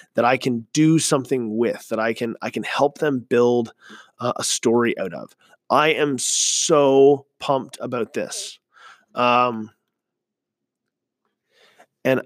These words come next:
I, I'm gonna read another one. Now, this is a student from Miss Hoover's class.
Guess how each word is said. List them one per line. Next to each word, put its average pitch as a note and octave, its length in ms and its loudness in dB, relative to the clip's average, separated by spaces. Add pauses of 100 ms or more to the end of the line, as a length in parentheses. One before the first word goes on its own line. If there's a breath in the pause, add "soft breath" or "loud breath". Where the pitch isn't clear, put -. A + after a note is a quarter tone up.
(120)
I, A#2+ 880 0 (100)
I'm C#3 200 -4
gonna D3 120 2
read D3+ 160 4
another C3+ 300 0
one. G#2+ 180 -4
Now, A2 120 -4
this E3 360 0
is D3+ 960 2 (460 soft breath)
a - 80 -8
student C#3+ 540 2 (140)
from B2 280 -4
Miss B2+ 180 -6
Hoover's C3+ 340 0
class. A2+ 540 -6